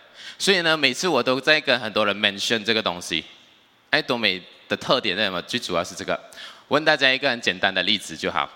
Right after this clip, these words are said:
我们去明白一下为什么顾客会 repeat 消费。在爱多美，我们的一套六件组卖多少钱？三百三十九块，对不对？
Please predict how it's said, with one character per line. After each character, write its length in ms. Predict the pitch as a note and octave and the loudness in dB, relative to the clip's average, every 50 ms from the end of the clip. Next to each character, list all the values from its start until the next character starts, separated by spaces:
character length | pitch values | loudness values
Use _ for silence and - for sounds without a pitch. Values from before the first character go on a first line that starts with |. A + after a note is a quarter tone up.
| - - - | -20 -16 -6
我 100 | - G#2 | -4 0
们 180 | A2+ A#2+ C3 B2+ | 0 0 -2 0
去 140 | - - F3 | -2 -2 0
明 240 | D3 A#2+ A2+ B2 | 0 0 -2 0
白 200 | B2+ A#2+ G2+ G2 | 0 0 0 0
一 40 | G#2 | -2
下 140 | A#2 C#3 B2+ | -4 -4 -6
为 160 | B2 C3+ D#3 D3+ | -2 -2 -2 -4
什 140 | - A2+ | -2 -6
么 280 | G#2+ G#2+ G#2+ G2+ E2+ - - | -2 0 0 0 0 -4 -4
顾 100 | - D3 | -4 -4
客 220 | C3+ - D3 B2+ A#2 | -2 0 0 -2 0
会 280 | - D3 C3 B2+ A#2+ - - - - | 0 0 0 0 -2 -6 -12 -10 -2
repeat 340 | F2+ F#2 E2 - - A#2 F#2+ | -2 -2 -2 0 -2 -2 -2
消 300 | - - - G2+ F2+ F2 | -2 -2 0 0 0 0
费。 260 | - - G#2 F2+ E2+ - - - _ _ _ _ _ _ _ _ _ | -2 -2 -4 -4 -4 -8 -18 -20 _ _ _ _ _ _ _ _ _
在 160 | - F#3+ F#3+ | 4 4 4
爱 100 | F3+ F#3+ | 4 4
多 160 | F3+ E3+ D#3 | 2 -2 0
美， 140 | C#3+ C#3 C3 | 2 2 2
我 60 | A#2+ | 2
们 140 | A#2+ A#2+ B2 | 0 0 2
的 80 | C3 B2+ | 2 2
一 80 | A2 C#3+ | 2 0
套 220 | - E3 D3 C#3 | 2 2 2 2
六 160 | C#3 C#3+ C#3 | 2 0 0
件 200 | C3+ - C#3+ C3+ B2+ | 2 0 -2 -2 0
组 160 | - G2+ F2 | -6 -6 2
卖 160 | F2 G2+ G#2+ | 2 2 4
多 80 | G#2 F#2+ | 4 2
少 80 | E2 | 0
钱？ 180 | D#2+ - D#2+ D2+ - - - - - _ _ _ _ _ _ _ _ _ _ _ _ _ _ _ _ _ _ _ _ _ _ _ _ _ _ _ _ _ _ - _ _ _ _ _ _ _ _ | 2 -2 -6 -6 -6 -14 -20 -20 -20 _ _ _ _ _ _ _ _ _ _ _ _ _ _ _ _ _ _ _ _ _ _ _ _ _ _ _ _ _ _ -20 _ _ _ _ _ _ _ _
三 240 | - - A#2+ A2 A2 | -2 0 0 0 2
百 180 | G2 G2 F#2 | 2 0 0
三 160 | F#2+ - G#2+ | 2 -2 -4
十 100 | G#2 - | -4 -4
九 220 | F#2+ - G2+ E2 D#2+ | -2 0 0 0 0
块， 200 | - A#2 G2 F#2 | 0 0 0 2
对 120 | F#2 G2 | 2 2
不 40 | F#2 | 4
对？ 180 | F#2+ F2+ D#2 | 4 2 2